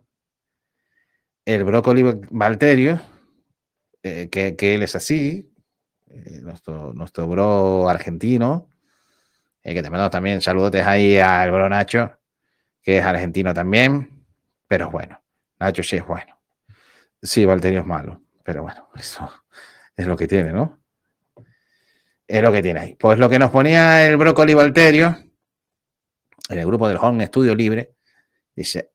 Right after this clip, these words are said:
"Ojo al canario que en cualquier momento te cuela a los delincuentes". ¿Eh? Con el podcast que ha hecho de la I A, nuestro bro <clears throat> José G D F. ¿Eh? Relatos de un futuro lejano. ¿Mm? Pues resulta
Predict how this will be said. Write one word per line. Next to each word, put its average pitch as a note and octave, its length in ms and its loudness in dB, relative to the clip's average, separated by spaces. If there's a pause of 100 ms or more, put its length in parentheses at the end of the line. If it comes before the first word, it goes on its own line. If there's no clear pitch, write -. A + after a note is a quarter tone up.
(100)
"Ojo F#3 200 8
al D#3+ 100 4
canario F3+ 480 6
que D#3 120 0
en C#3+ 80 2
cualquier C#3+ 280 2
momento D#3 440 2
te C3 120 2
cuela D3+ 280 6
a C3 240 0
los B2 80 4
delincuentes". - 760 -4 (720)
¿Eh? A#2 300 -8
Con F2+ 160 -10
el E2+ 340 -14 (160)
podcast A#2+ 300 0
que B2 80 2
ha - 20 2
hecho A#2 180 0
de A#2 80 2
la A#2 140 2
I A#2+ 80 2
A, D3 240 2 (560)
nuestro C3+ 400 4
bro D#3 460 2 (120)
<clears throat> - 1160 0
José A2+ 340 -2
G A2 140 0
D F2+ 100 -2
F. - 220 -14 (380)
¿Eh? D#3+ 180 -8 (800)
Relatos C3+ 520 2
de C#3+ 100 4
un D3 100 0
futuro D3 520 0
lejano. A#2 840 2 (280)
¿Mm? F3 220 -6 (1500)
Pues A#2+ 140 4
resulta A2+ 240 0